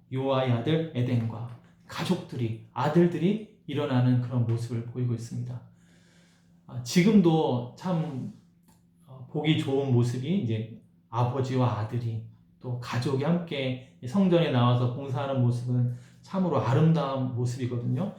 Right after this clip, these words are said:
여기서도 이렇게 자손들이 일어나서 함께 성전을 다시 정화하려고 하고 있습니다.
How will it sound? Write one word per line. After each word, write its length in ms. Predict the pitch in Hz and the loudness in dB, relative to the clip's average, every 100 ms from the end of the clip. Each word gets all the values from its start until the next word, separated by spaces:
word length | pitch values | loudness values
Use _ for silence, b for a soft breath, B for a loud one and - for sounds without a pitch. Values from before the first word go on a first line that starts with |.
| B B 165 | B B 2
여기서도 340 | 185 190 180 | 4 6 4
이렇게 600 | 156 - 185 233 254 - - 113 | 2 -2 -2 -2 -2 -8 -14 -12
자손들이 880 | - 123 151 127 120 156 220 - - | -6 -4 -4 -2 0 0 -2 -4 -6
일어나서 800 | 127 123 117 113 - - - - _ | 2 4 4 2 -4 -8 -10 -16 _
함께 640 | 185 185 - 113 113 - _ | -6 -6 -4 -8 -8 -16 _
성전을 680 | 190 170 127 123 180 - - _ _ | -2 -2 0 0 0 -2 -12 _ _
다시 460 | - - 120 113 | -10 -6 -6 -6
정화하려고 1000 | - 127 127 139 123 127 117 123 165 - B | -4 -2 0 2 2 2 -2 -2 -4 -4 B
하고 240 | - 180 131 | -8 -4 -2
있습니다. 520 | - - 120 110 | -2 -4 -8 -8